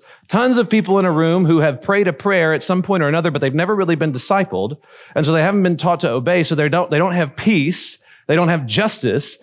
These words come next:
and they're unable to carry their faith onto future generations or anybody else. Are y'all tracking with me here? It is not just the job of the church as an institution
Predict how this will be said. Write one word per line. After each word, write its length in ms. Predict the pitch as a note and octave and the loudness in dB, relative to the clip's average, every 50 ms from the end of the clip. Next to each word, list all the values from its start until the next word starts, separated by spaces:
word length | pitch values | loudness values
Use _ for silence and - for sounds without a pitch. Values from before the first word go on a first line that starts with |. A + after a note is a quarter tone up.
| - - - | -12 -6 -2
and 100 | C#3+ D3 | 0 0
they're 80 | D3 D3 | 2 2
unable 400 | D3+ F#3 G3 G3 F#3+ F3+ E3+ D3+ | 2 0 0 0 0 0 0 -2
to 100 | C#3 C#3 | -2 -4
carry 320 | - - F#3 G3 G3+ F#3+ | -2 -2 0 0 2 2
their 180 | E3 D#3+ D3+ D3+ | 2 0 0 0
faith 300 | - - D#3+ D#3+ D3+ - | 0 0 0 0 0 0
onto 160 | D#3 D3 C3+ | -2 -2 -2
future 220 | - D3+ D#3 D3+ D3+ | -2 -2 -2 -2 -2
generations 520 | D3 D3 C#3+ C#3+ C#3+ D#3 D3 D3 C3+ A#2 | -2 0 0 0 0 0 0 -2 -2 0
or 80 | B2+ C3 | 0 0
anybody 320 | B2+ A#2+ B2 A#2+ A2+ A2 | 0 0 0 0 2 0
else. 180 | G2+ E2+ - - | 0 0 -2 -2
Are 60 | B2 | 0
y'all 160 | C#3 D#3 D#3+ | 0 0 0
tracking 340 | D3+ - F3 E3 E3 F#3 E3 | 0 0 -2 0 0 0 -2
with 160 | E3+ F3+ E3+ | -2 -2 -2
me 140 | F#3 F#3 F3+ | -2 -2 0
here? 260 | F#3+ F#3 F#3 F#3 - _ _ _ _ - | 0 -2 -4 -4 -8 _ _ _ _ -2
It 100 | - E3+ | 0 2
is 200 | E3 D3 B2 A#2+ | 2 2 0 0
not 480 | C3 D3+ E3+ F#3 G3 G#3 A3 G#3 G3 | 0 2 2 2 2 0 0 -2 -4
just 380 | C#3 A#2+ E3+ G3 G3 F#3+ - - | -4 -2 0 0 0 -2 -2 -2
the 60 | G3+ | -2
job 560 | F3+ C3 C3 D#3+ E3+ E3 E3 E3+ F3 F3+ D#3+ - | -2 0 0 0 2 2 2 2 2 0 0 0
of 200 | - D#3 D3 C3+ | 0 -2 -2 -2
the 60 | C3 | -4
church 500 | B2+ - - - F#3 F#3+ G3+ F#3+ F#3+ - - | -6 -4 -2 0 0 0 0 0 -2 -4 -2
as 200 | - D3+ D3 C3+ | -2 0 0 0
an 120 | C3 B2+ | -2 -2
institution 960 | B2+ - E3+ G3+ G3 - - G3+ F#3+ - - F3 D#3 D3 - D#3 D3+ D3+ D3+ | -2 0 0 0 0 0 -2 -4 -2 0 0 0 0 0 0 -2 -2 -4 -6